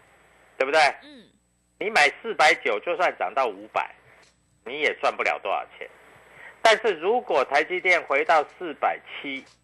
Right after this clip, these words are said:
Speaker 1: 你买涨到五百，你就有钱赚嘛，对不对？那今天外资卖了一百多亿，你知道卖最多的是什么？应该就是台积电吧。
Speaker 2: 是。
Speaker 1: 再来就是航运股嘛，
Speaker 2: 嗯。
Speaker 1: 因为航运股的运价在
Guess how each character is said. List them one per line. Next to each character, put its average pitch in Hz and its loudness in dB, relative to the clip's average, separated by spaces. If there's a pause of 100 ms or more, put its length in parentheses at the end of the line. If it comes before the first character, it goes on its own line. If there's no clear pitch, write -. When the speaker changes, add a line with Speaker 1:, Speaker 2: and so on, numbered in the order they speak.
Speaker 1:
你 131 -10
买 117 -2
涨 95 -2
到 139 2
五 113 -8
百， 85 -4
你 85 -16
就 131 -6
有 98 -4
钱 76 -10 (100)
赚 135 4
嘛， 53 -10 (680)
对 160 0
不 170 0
对？ 196 8 (640)
那 147 6
今 147 -4
天 143 4 (840)
外 156 8 (120)
资 139 -6
卖 139 6
了 104 2
一 143 -8
百 - 2
多 - 0
亿， 120 -8
你 113 -10
知 - 0
道 160 4
卖 165 4
最 151 0
多 139 -2
的 131 0
是 117 -12
什 110 -4
么？ 92 -4 (220)
应 170 -14
该 214 4
就 214 -10
是 196 -10
台 107 0
积 120 -12
电 120 2
吧。 85 0
Speaker 2:
是。 180 -12 (480)
Speaker 1:
再 156 6
来 135 6
就 139 -2
是 131 -8
航 110 -2
运 123 -4
股 - -16 (100)
嘛， - -12 (100)
Speaker 2:
嗯。 226 -20
Speaker 1:
因 143 -6
为 143 0
航 131 2
运 156 -2
股 113 -12
的 92 -12
运 120 -6
价 117 2
在 107 -2